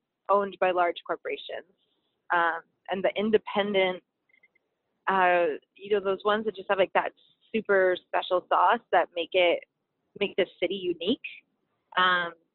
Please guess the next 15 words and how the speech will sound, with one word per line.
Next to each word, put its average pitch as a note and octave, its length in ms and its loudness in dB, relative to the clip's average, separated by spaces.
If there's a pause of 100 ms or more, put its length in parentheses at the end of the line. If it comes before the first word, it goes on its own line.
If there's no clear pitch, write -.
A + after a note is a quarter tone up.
(440)
we A3 120 -2
might G#3+ 180 2
be F#3 100 -2
losing F3+ 320 0
those, D#3 300 -8 (140)
and F3 280 2 (100)
the F3+ 100 2 (100)
city, F3 480 4 (1120)
the F#3+ 100 -4 (120)
city G3 200 6
would F3+ 200 2
not E3+ 240 0
benefit E3 420 0
from E3+ 160 -10
that. E3+ 220 -4